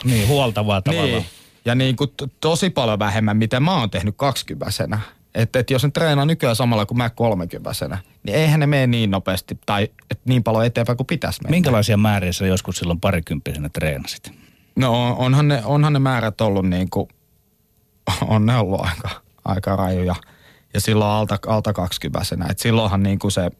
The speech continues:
Speaker 2: se periaatteessa pohjatyö on tehty tietyllä tavalla. Et, et, ei te-, ei, ei,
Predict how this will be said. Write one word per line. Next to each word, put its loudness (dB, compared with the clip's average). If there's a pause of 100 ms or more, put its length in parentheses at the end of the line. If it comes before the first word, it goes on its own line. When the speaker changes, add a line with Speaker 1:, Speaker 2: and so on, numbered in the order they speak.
(340)
Speaker 2:
se -6
periaatteessa -2
pohjatyö -2 (380)
on 0
tehty -6 (520)
tietyllä 0
tavalla. -2 (460)
Et, -2
et, 0
ei 2
te-, 0
ei, 0
ei, 0